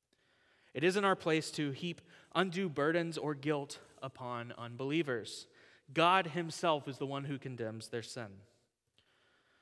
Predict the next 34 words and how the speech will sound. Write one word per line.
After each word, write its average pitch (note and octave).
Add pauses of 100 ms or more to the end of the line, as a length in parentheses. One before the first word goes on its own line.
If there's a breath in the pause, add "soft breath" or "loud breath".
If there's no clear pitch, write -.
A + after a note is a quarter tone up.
(320 soft breath)
The C#3+
gospel F#3
message E3+
is D3+ (240 loud breath)
offensive G3
to F3
the E3
ungodly, C3+
and C3+
because E3
of D3+
this, D#3
we C#3+
should C#3+
let B2
the B2+
gospel A#2+
do A#2
its B2+
own A2+
offending. C#3 (920 soft breath)
We D3+
have D#3+
to F3+
learn F3+
to F#3+
let D3+
Jesus C#3
do A#2
the B2
talking, A#2
so B2
to A2
speak, -